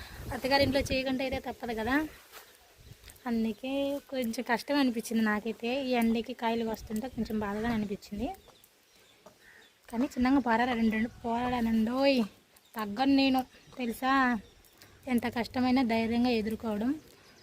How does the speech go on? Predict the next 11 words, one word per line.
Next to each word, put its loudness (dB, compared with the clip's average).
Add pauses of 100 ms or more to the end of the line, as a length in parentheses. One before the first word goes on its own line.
(100)
ఇక్కడికి -6
వచ్చాకే -2
నేర్చుకున్నానండి. 0
నేను 2
పడ్డ -4
ఇబ్బందులకు 0
కానీ, -2 (120)
నేను 2
పడ్డ 0
బాధలకు 2
కానీ -2